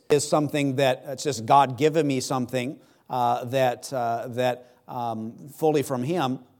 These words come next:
But there's aspects of grace that I can, I can gain the favor of God. Uh, if I, uh, for example, if I'm praying f-,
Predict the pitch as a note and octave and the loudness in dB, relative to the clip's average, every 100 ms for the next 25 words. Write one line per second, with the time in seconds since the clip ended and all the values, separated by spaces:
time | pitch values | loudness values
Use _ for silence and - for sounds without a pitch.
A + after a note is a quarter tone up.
0 | - B2+ C#3 C#3+ C3+ C#3 D3+ - D3 C3 | -16 -4 -4 -2 -2 2 2 2 -4 -4
1 | C#3 A#2+ A#2+ B2 C#3 - B2 B2+ B2 B2+ | -4 -6 -2 -2 -2 -4 0 0 0 -4
2 | A#2 B2 B2+ C3 A#2+ B2+ C3+ F3+ D#3 - | -4 -6 -6 -4 -2 0 0 0 -2 -2
3 | C#3 C3 B2 A2+ A2+ A#2+ C3 E3+ - - | -2 0 -2 -4 0 0 0 -2 -16 -8
4 | B2 B2+ C#3+ C3 C#3+ C#3 C3+ - - C3+ | -2 0 0 0 4 4 4 0 -8 -6
5 | C#3 C#3 A#2 C3+ D3 F3 D#3+ C#3+ D3+ C#3 | -2 -4 -2 -2 0 -2 -2 -2 -2 -2
6 | - E3+ F#3+ G#3+ A3 | 0 2 2 -2 -4